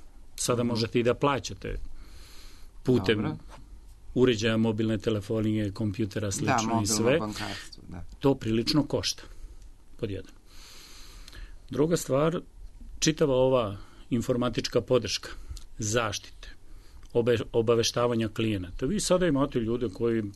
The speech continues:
Speaker 1: imaju određeni broj sredstava, visinu na tekućem računu u svakom trenutku, veći broj kartica, manje ili više zaštićenih i slično.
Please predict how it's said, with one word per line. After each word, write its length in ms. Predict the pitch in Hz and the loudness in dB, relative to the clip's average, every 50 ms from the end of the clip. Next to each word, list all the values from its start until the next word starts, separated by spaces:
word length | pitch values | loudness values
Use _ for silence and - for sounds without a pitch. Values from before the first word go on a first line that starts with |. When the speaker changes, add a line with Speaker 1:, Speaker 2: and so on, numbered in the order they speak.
| - - - | -12 -10 -6
Speaker 1:
imaju 440 | 107 98 104 113 117 117 110 98 95 - - - - - - - | -4 -2 0 0 0 0 -2 -4 -6 -8 -12 -14 -14 -14 -10 -8
određeni 420 | 101 98 101 104 104 104 101 104 | -6 -4 -4 -2 -2 -2 -2 -2
broj 380 | 95 104 104 104 104 101 92 95 - - - - - - - - - - - - - - | -2 -2 -2 -2 -2 -2 -4 -6 -10 -14 -16 -16 -16 -16 -14 -16 -16 -16 -16 -16 -10 -6
sredstava, 840 | - - 113 113 101 - - - 113 110 113 117 120 120 110 104 104 - | -4 -2 0 0 -2 -2 -2 -2 0 0 2 2 2 2 0 -2 -6 -6
visinu 380 | 113 107 - - 127 117 123 120 | -6 -4 -2 0 0 2 2 2
na 140 | 117 110 101 | 0 0 -2
tekućem 460 | - 117 104 - 120 113 - 123 110 | -2 -4 -4 -2 -2 -2 -2 -2 -2
računu 400 | 104 104 98 - 123 120 117 117 | -4 -4 -2 -2 -2 0 0 0
u 80 | 113 101 | -2 -2
svakom 420 | - - 117 104 - 110 107 104 | -2 -2 -4 -4 -4 -4 -4 -4
trenutku, 600 | 101 107 104 104 107 113 120 120 - - 127 - - - - - - - - - - | -2 -2 -2 -2 -2 -4 -4 -4 -4 -4 -4 -4 -4 -8 -10 -12 -12 -12 -14 -12 -4
veći 300 | - 120 139 135 - - | 2 4 4 4 4 0
broj 260 | 107 117 131 127 120 | 0 4 4 4 4
kartica, 640 | - - 117 110 104 - - 110 98 - - 107 95 - - | 2 0 0 0 0 0 0 -2 -2 -2 -4 -6 -6 -6 -2
manje 320 | 120 113 117 120 120 117 | 0 0 2 2 2 2
ili 180 | 113 110 110 107 | 4 4 4 4
više 280 | 113 110 - - 117 | 4 4 2 2 0
zaštićenih 720 | 104 98 107 107 107 - - 107 - 117 107 104 101 - | 0 0 0 0 0 0 0 0 0 0 -2 -2 -2 -4
i 40 | 123 | -2
slično. 480 | - - 123 120 120 120 - 180 170 | -2 0 0 0 0 0 -2 -2 -2